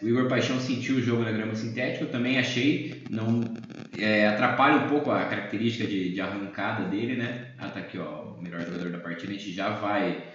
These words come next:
já vai eleger aqui. O Lucas mandando também,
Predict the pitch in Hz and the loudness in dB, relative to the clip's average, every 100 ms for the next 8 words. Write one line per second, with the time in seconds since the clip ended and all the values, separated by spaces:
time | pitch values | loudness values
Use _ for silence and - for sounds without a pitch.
0 | - - _ 87 101 104 107 107 104 107 | -18 -20 _ -4 0 2 4 4 4 4
1 | 104 107 120 117 - 139 - - - - | 4 4 2 2 2 0 0 -8 -14 -12
2 | - 107 107 107 101 104 117 117 117 117 | -4 2 2 2 2 2 2 2 2 2
3 | 110 110 117 110 107 101 - | 2 0 0 0 0 -2 -4